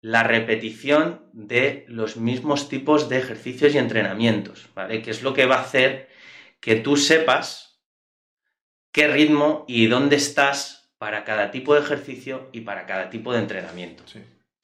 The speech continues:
Speaker 1: ¿Vale? Eso es muy importante saberlo, porque, eh, en CrossFit solemos apuntar muchas cosas en la pizarra.
Speaker 2: Sí.
Speaker 1: Ponemos Juanito, Álvaro, eh, César, Ángel,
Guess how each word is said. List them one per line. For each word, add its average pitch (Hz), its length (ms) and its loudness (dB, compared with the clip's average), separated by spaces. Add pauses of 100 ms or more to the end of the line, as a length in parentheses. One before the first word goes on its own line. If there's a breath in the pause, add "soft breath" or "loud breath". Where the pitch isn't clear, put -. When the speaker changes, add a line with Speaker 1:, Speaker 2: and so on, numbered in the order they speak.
(220)
Speaker 1:
¿Vale? - 300 -20 (720 loud breath)
Eso 123 180 0
es 156 80 6
muy 151 100 10
importante 113 460 0
saberlo, 101 520 -2
porque, 98 760 0 (720 soft breath)
eh, 113 1000 4
en 110 120 -12
CrossFit 143 280 2
solemos 123 360 -4
apuntar 110 380 -4
muchas 104 260 -12
cosas - 260 -16
en 92 60 -16
la 90 100 -16
pizarra. - 460 -18
Speaker 2:
Sí. - 100 -18
Speaker 1:
Ponemos 92 320 -14
Juanito, 110 920 0
Álvaro, 98 840 0
eh, 90 680 -16
César, 95 480 -16
Ángel, 92 640 -14